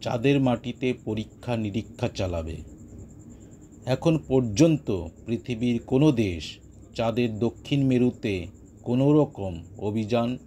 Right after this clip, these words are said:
সফল করতে পারেনি। আমাদের ল্যান্ডার বিক্রম চাঁদের মাটিতে ল্যান্ডিং করার মাত্র দুদিন আগেই রাশিয়ার রসকসমস প্রেরিত লুনার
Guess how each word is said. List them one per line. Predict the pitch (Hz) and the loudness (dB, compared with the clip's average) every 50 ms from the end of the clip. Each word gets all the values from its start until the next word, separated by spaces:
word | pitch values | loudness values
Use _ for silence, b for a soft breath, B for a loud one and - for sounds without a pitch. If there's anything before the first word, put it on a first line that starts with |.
| - - - | -18 -12 -8
সফল | - 107 98 - - 113 110 | -6 -6 -6 -4 -4 -4 -4
করতে | 101 - - 107 98 - - - 117 110 - - | -4 -2 -2 -4 -4 -4 -4 -6 -6 -6 -2 -2
পারেনি। | 110 98 92 90 87 87 82 78 78 76 - - - - - - - - - - - - - - - - - - - - B B B B B B B B B B - - - | -2 0 0 -2 -2 -4 -6 -6 -8 -10 -14 -16 -20 -20 -20 -20 -20 -20 -20 -20 -20 -20 -20 -20 -20 -20 -20 -20 -20 -20 B B B B B B B B B B -18 -10 -2
আমাদের | - 120 131 147 143 139 156 147 | 0 4 6 6 6 6 4 4
ল্যান্ডার | 143 135 135 139 139 131 143 | 4 4 2 4 4 4 2
বিক্রম | 131 117 120 135 131 - - - 135 131 127 127 131 131 143 - - - - - - - | 2 2 -2 -2 -2 -4 0 2 2 4 4 2 0 -4 -8 -12 -20 -20 -20 -20 -8 -2
চাঁদের | 135 127 131 123 143 143 139 | 0 0 2 4 2 2 4
মাটিতে | 135 131 127 120 - 135 131 - 135 | 2 2 0 0 -2 -4 -2 0 0
ল্যান্ডিং | 123 120 123 120 127 127 127 135 135 - | 2 2 2 2 2 2 2 2 0 0
করার | - - 127 127 127 127 127 | 0 2 4 6 6 4 4
মাত্র | 123 123 127 135 - - - 151 143 | 4 2 2 0 -2 -4 -2 -2 -2
দুদিন | 120 110 123 131 131 165 165 156 | 0 2 2 4 4 4 6 6
আগেই | 143 147 143 135 143 117 95 85 80 80 - - - _ _ _ - - | 6 6 4 4 2 2 0 -2 -8 -12 -18 -20 -20 _ _ _ -16 -10
রাশিয়ার | - 104 113 120 - - 139 147 147 139 135 131 120 | -6 -4 -4 -4 -4 -4 0 2 2 2 2 2 4
রসকসমস | 113 113 120 120 - - - 117 127 127 - - - 131 131 131 - - - - - | 4 4 4 4 0 -4 0 2 2 2 2 -2 -4 -4 -4 -4 -4 -8 -12 -12 -6
প্রেরিত | - 120 127 135 156 160 156 175 170 - - 135 95 85 80 85 - - - b b b b b b b b - | -2 2 4 6 6 6 6 4 2 0 -4 -6 -6 -6 -8 -12 -16 -20 -20 b b b b b b b b -6
লুনার | 110 117 127 139 143 143 143 143 | 0 2 4 6 6 6 4 4